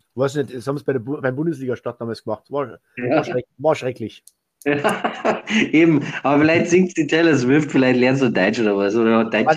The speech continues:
Speaker 1: Ah, nein,
Speaker 2: Vorfahren.
Speaker 1: Halbze-, Hal-, Halbzeitshow Taylor Swift.
Speaker 2: Ja.
Speaker 1: <laughs> So
Speaker 2: War schon
Speaker 1: umsonst,
Speaker 2: geil.
Speaker 1: umsonst ein Konzert noch.
Speaker 2: Ja.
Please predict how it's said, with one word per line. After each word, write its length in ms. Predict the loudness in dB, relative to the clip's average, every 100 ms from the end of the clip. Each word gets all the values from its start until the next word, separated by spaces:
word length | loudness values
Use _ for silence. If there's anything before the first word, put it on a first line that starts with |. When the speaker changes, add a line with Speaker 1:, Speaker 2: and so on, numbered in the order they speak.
| 4
Speaker 1:
Ah, 60 |
nein, 20 | 4 2
Speaker 2:
Vorfahren. 200 | -4 0
Speaker 1:
Halbze-, 300 | -2 -2 -4
Hal-, 220 | 0 0 0
Halbzeitshow 560 | -2 -2 -4 -6 -4 -6
Taylor 280 | -6 -6
Swift. 300 | -8 -12 -14 _ _ _ _ _ -4
Speaker 2:
Ja. 340 | -2 -2 -6 _ _ _ _ -20
Speaker 1:
<laughs> 60 | -14 -8 -6 -6 -8 -14 _ _ _ _ _ _
So 100 | -6 -2
Speaker 2:
War 120 | 0
schon 120 | 2 0
Speaker 1:
umsonst, 120 | 0
Speaker 2:
geil. 200 | -4 -4 _ _ _ _ _
Speaker 1:
umsonst 440 | -8 -6 -6 -6
ein 40 | -8
Konzert 480 | -8 -8 -8 -10 -10
noch. 120 | -14 -16 _ _ _ _ _ -6
Speaker 2:
Ja. 280 | -4 -2